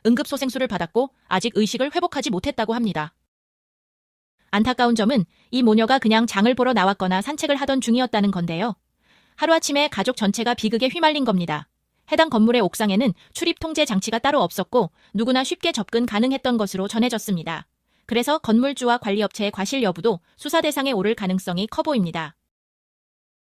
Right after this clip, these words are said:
사건 소식이 알려지자 온라인에서는 "아이에게 무슨 죄가 있냐?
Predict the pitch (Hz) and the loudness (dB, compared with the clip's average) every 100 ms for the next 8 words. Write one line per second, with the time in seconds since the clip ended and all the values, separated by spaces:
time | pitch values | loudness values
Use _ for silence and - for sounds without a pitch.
0 | _ - - 349 359 349 330 302 269 202 | _ -20 0 4 4 2 0 4 4 6
1 | 233 220 196 196 - 226 262 254 226 220 | 4 2 2 0 4 6 8 6 4 4
2 | 226 226 _ 202 247 240 240 233 202 285 | 4 2 _ 2 4 4 4 2 2 0
3 | 254 208 196 180 196 175 | 2 2 2 4 2 0